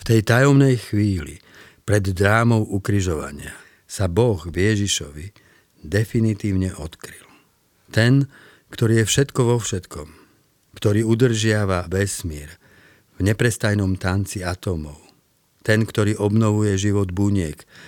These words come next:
vo všetkých tvoroch, dáva svetlo mysli a rytmus srdcu človeka,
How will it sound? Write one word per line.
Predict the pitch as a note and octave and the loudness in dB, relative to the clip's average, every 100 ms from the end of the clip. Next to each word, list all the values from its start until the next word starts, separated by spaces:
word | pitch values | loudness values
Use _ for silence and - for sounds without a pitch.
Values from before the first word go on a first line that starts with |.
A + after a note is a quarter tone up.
| - | -6
vo | A2 A2+ | -2 0
všetkých | B2 - A2 - G2 | -2 -4 -6 -4 -4
tvoroch, | F#2+ E2 - - _ - - - | -4 -4 -12 -20 _ -20 -10 0
dáva | A2 G#2+ | 2 2
svetlo | - A#2 - G#2 | 2 0 2 0
mysli | G2+ G#2 - F2+ D#2 - - - | 2 0 -4 -10 -14 -18 -20 -4
a | G2+ | 0
rytmus | G#2 - G#2+ G2 | 0 0 -2 -2
srdcu | - A2 - A#2 - | -2 -6 -6 -8 -4
človeka, | G#2+ G2 F#2 - F2 | -4 -2 -4 -8 -16